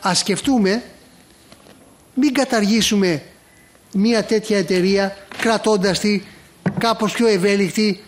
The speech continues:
με άλλες δομές, ώστε να μπορέσουμε να εκμεταλλευτούμε την τεχνογνωσία που έχουμε σαν χώρα. Έχουμε μηχανικούς καλούς. Να πάρουμε έργα στο εξωτερικό,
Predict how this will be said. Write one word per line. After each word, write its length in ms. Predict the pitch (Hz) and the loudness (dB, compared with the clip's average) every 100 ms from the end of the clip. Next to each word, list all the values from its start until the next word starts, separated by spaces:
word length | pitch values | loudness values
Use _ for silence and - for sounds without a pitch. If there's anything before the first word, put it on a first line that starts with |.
| - | -8
με 200 | 190 202 | -2 0
άλλες 340 | 208 226 220 196 | 2 2 2 2
δομές, 500 | 208 208 208 208 - - - - - - - | 2 2 0 -2 -10 -18 -20 -20 -20 -20 -8
ώστε 240 | 196 190 214 | -4 -2 0
να 120 | 208 | 0
μπορέσουμε 540 | 190 208 247 240 220 | 2 2 0 0 0
να 360 | 208 202 185 - - - - | 2 0 -2 -6 -20 -16 -8
εκμεταλλευτούμε 840 | 196 208 196 190 185 269 254 208 | -2 0 0 0 0 0 0 0
την 360 | - 214 208 - | 0 0 0 -2
τεχνογνωσία 760 | 202 208 185 196 175 254 233 | -2 0 0 0 0 2 0
που 140 | 226 240 | 0 0
έχουμε 480 | 277 269 202 151 - - - - | 0 0 0 -2 -6 -20 -20 -8
σαν 220 | - 202 | -2 -2
χώρα. 320 | - 208 175 | 0 0 0
Έχουμε 340 | 208 262 254 247 | 0 0 0 0
μηχανικούς 500 | 208 208 196 269 - | 0 0 0 -2 0
καλούς. 480 | 214 254 208 - - - - - - - - - _ _ - - - - - - - - | 0 2 0 -2 -10 -20 -20 -20 -20 -20 -20 -20 _ _ -20 -20 -20 -20 -20 -20 -14 -2
Να 460 | 190 196 196 - - - - - - - - - - - | 0 0 -2 -8 -20 -20 -20 -20 -20 -20 -20 -20 -14 0
πάρουμε 600 | 226 226 220 196 175 143 - - - - - | 2 2 2 2 0 -4 -14 -20 -20 -20 -2
έργα 480 | 220 226 180 175 131 | 0 2 2 -2 -2
στο 160 | - | -2
εξωτερικό, 960 | 214 208 208 190 190 175 202 170 - | -2 0 0 0 0 0 0 0 -4